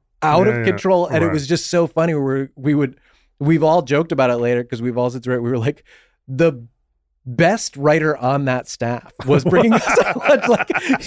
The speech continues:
Speaker 1: he was,
Speaker 2: Right.
Speaker 1: he was the most
Speaker 2: Yeah,
Speaker 1: talented
Speaker 2: yeah.
Speaker 1: at, like, crafting, like,
Speaker 2: Yeah.
Speaker 1: drama and
Speaker 2: Right.
Speaker 1: narrative and everything. And was, it was really, like,
Speaker 2: I remember actually you,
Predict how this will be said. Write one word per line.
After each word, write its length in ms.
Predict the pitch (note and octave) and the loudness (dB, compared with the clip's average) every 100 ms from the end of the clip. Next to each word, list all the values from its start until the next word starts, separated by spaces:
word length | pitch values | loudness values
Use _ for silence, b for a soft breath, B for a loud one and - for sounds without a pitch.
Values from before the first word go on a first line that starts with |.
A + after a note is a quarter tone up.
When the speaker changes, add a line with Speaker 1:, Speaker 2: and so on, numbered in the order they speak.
| D#4+ | 4
Speaker 1:
he 140 | D#4+ | 4
was, 420 | D#4 D#4+ D#4+ - - | 4 2 0 -4 -2
Speaker 2:
Right. 300 | B2 A#2+ G3+ | 0 0 2
Speaker 1:
he 160 | G#3 | 2
was 340 | G#3 G#3 F#3+ D#3 | 4 2 2 0
the 140 | F#3 | 0
most 380 | E3 E3 E3+ D#3 | 2 2 2 0
Speaker 2:
Yeah, 80 | D3 | 0
Speaker 1:
talented 300 | D3 C#3 C3+ | 2 0 -2
Speaker 2:
yeah. 60 | |
Speaker 1:
at, 80 | C3 | 0
like, 220 | C3 B2 | -2 -2
crafting, 720 | - - C3+ B2+ - C3 A#2+ | -8 -2 0 0 -2 -2 0
like, 180 | A2+ A2 | 0 0
Speaker 2:
Yeah. 100 | A2 | -2
Speaker 1:
drama 380 | G#2 A#2 A#2 A#2 | 0 0 2 0
and 200 | G#2+ G2+ | -2 -2
Speaker 2:
Right. 60 | G#2+ | 0
Speaker 1:
narrative 320 | G#2+ A2+ G#2 | 0 0 -2
and 80 | G2+ | -4
everything. 600 | F#2+ G2 - F#2+ F#2 F2+ | -4 -6 -6 -6 -6 -8
And 240 | F2 F2+ F2+ | -8 -8 -8
was, 240 | F2+ F2+ A2+ | -8 -10 -8
it 80 | |
was 260 | G#2+ G#2 F#2+ | -6 -6 -6
really, 380 | G2 A#2 G2 F#2 | -2 -2 -2 -6
like, 260 | F2 E2 | -8 -2
Speaker 2:
I 80 | D3 | 0
remember 300 | G3 A3 G#3+ | 2 2 2
actually 280 | F3 - | 0 0
you, 60 | F#3 | 0